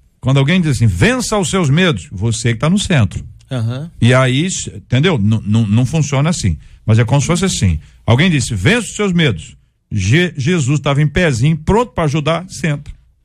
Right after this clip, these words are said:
Speaker 2: Aham.
Speaker 1: Ah, então vai lá você.
Speaker 2: Vai, vença,
Speaker 1: Não, não, não,
Speaker 2: sozinho.
Speaker 1: pera aí, Jesus. Não, não, não, vai, é, é vença. É você. Então, pode ir, é como se fosse lá o exército do, de, de Deus. Entendeu? O povo lá de, de Israel vai, vai pra uma guerra. Aí o cara diz assim, "Não, deixa com a gente.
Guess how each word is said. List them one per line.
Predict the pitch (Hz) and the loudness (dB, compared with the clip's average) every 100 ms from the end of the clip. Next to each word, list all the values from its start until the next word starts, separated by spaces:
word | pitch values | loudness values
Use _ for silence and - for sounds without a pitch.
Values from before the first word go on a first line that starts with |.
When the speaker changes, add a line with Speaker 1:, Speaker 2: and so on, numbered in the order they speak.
| - | -14
Speaker 2:
Aham. | 123 117 156 175 | -12 -12 -14 -10
Speaker 1:
Ah, | - | -6
então | - 156 | -2 0
vai | 185 | 2
lá | 190 196 | 0 0
você. | 180 180 190 - - - - - 175 | -2 -2 -2 -6 -10 -16 -18 -12 -6
Speaker 2:
Vai, | 139 170 | -6 -4
vença, | 160 202 170 | -6 -2 0
Speaker 1:
Não, | 247 | 2
não, | 208 160 | 0 0
não, | 107 | -2
Speaker 2:
sozinho. | 92 | -4
Speaker 1:
pera | 156 202 | -2 0
aí, | 214 | 0
Jesus. | 165 143 117 104 | 0 0 0 -2
Não, | 143 | -2
não, | 143 196 | 0 2
não, | 147 82 | 2 0
vai, | 92 151 | 0 0
é, | 107 90 | 2 2
é | |
vença. | 104 190 254 - 82 - _ _ - | 4 2 0 -4 -10 -12 _ _ -10
É | 98 85 | -8 -4
você. | 110 151 233 254 151 - - _ | -2 0 2 0 -2 -8 -20 _
Então, | - 226 | -6 -6
pode | 196 - 151 196 | -6 -4 -4 -2
ir, | 233 | -2
é | |
como | 202 226 | -2 -2
se | 202 | -2
fosse | 175 233 240 | 0 0 0
lá | 208 240 240 | -2 0 2
o | 160 | 2
exército | 127 196 202 147 | 2 0 0 0
do, | 131 113 | 0 2
de, | 123 | 0
de | 104 113 | 0 0
Deus. | 165 165 98 - _ _ _ | 0 0 -4 -10 _ _ _
Entendeu? | - 117 175 | -2 0 0
O | |
povo | - 202 190 127 | 2 2 2 -2
lá | 135 | -2
de, | 135 131 | 0 -2
de | 107 | 0
Israel | 107 131 147 | 2 2 2
vai, | 110 165 | 0 -2
vai | 156 | -2
pra | 165 175 | -2 -2
uma | |
guerra. | 135 151 127 131 | 0 0 2 0
Aí | |
o | 147 | 0
cara | 156 143 | -2 0
diz | 143 123 | -2 0
assim, | |
"Não, | 156 240 240 208 | 0 2 2 2
deixa | 196 226 220 | 2 0 -2
com | 208 | -2
a | 170 | 0
gente. | 160 226 220 196 | 2 2 2 0